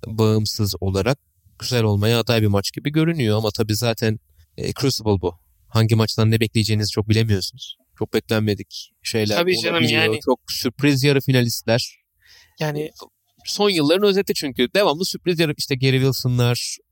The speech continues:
Speaker 1: Dave Gilbert'lar,
Speaker 2: Ya
Speaker 1: Anthony
Speaker 2: Anthony
Speaker 1: McGill'ler.
Speaker 2: Anthony McGill, Kyren Wilson yarı finalinden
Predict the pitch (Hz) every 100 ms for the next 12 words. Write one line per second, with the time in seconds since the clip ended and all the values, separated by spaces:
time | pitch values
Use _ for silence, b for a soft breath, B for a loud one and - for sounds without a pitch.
0 | _ 139 139 135 131 135 135 - 127 123
1 | - - _ 147 143 143 165 143 139 -
2 | 139 131 127 131 - - _ - 165 165
3 | 175 170 170 - - 165 - 160 160 160
4 | 160 156 - 165 156 151 147 156 156 156
5 | 156